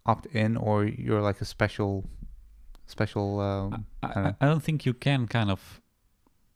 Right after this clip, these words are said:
Speaker 2: choose to be in the testing. You just, you just get there. You just, you get
Speaker 1: Mm.
Speaker 2: picked or something for some reason.
Speaker 1: Okay.
Speaker 2: So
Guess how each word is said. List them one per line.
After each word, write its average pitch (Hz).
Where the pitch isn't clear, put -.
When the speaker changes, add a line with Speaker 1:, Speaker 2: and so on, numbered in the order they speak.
Speaker 2:
choose 107
to 110
be 101
in 98
the 90
testing. 90
You 113
just, 101
you 110
just 101
get 104
there. 85
You 98
just, 92
you 113
get 98
Speaker 1:
Mm. 104
Speaker 2:
picked 101
or 98
something 87
for 92
some 87
reason. 85
Speaker 1:
Okay. 113
Speaker 2:
So 95